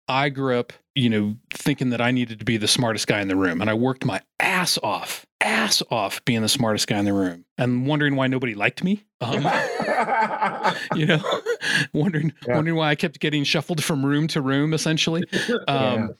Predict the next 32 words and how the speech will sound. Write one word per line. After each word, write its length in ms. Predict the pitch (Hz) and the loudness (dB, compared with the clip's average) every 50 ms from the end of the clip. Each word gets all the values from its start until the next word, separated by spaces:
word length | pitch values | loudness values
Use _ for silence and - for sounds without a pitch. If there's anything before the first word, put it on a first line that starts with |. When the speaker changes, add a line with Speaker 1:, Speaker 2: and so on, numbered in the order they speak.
| _ _ _ _ _ | _ _ _ _ _
Speaker 1:
and, 340 | - 135 127 123 127 123 120 | -2 -2 0 0 2 2 0
Speaker 2:
Yeah. 80 | 120 - | 0 0
Speaker 1:
you 140 | 151 143 139 | 0 0 0
know, 160 | 135 127 123 | 2 2 2
and, 200 | 120 123 127 131 - | 2 0 0 0 0
and 240 | 143 139 135 131 131 | 0 0 2 0 0
when 140 | 131 131 131 | 0 0 0
I 80 | 127 123 | 2 0
was 180 | 127 127 - - | 0 -2 -2 -2
able 380 | 127 123 131 139 151 151 170 160 | -2 0 2 2 2 2 0 -2
to 300 | - - - 139 127 123 | -2 -2 0 0 0 2
let 320 | 120 123 127 131 135 - _ _ _ _ _ _ | 2 2 2 2 2 0 _ _ _ _ _ _
go 280 | - 127 123 131 147 147 | -2 0 2 2 2 2
of 200 | 135 120 107 110 | 0 -2 -2 -2
that 360 | 120 117 113 110 110 113 - | -2 0 2 2 2 2 2
expectation, 800 | 120 117 110 - - 113 107 - - 123 131 135 - - 110 110 | 0 0 0 0 -2 -2 -2 0 0 0 0 0 0 0 0 0
and, 140 | 123 139 | 0 0
and 160 | 151 185 196 202 | 0 0 0 0
it 100 | 208 208 | 0 0
is 320 | 208 214 220 226 208 - | 0 2 2 0 0 0
kind 180 | - - 214 190 | 0 0 0 0
of 80 | 160 | 0
a 60 | 165 | -2
particularly 400 | 156 - 170 - 175 - 151 131 | -2 -2 -2 -2 -2 -2 -2 0
male 300 | 123 127 127 127 131 123 | 0 2 2 2 2 2
expectation 540 | 120 113 - - 123 - - 131 127 - 117 107 | 0 -2 -2 -4 -4 0 0 0 0 2 0 0
to 40 | |
be 160 | 110 - 120 120 | 0 0 0 0
the 140 | 113 117 - | 0 0 -2
expert, 360 | 107 101 - - 117 110 104 | -2 -4 -2 -2 -2 -2 -2
to 80 | - 120 | -2 -2
know, 540 | 110 110 113 113 113 113 113 113 110 110 | 0 0 0 0 0 0 2 2 0 0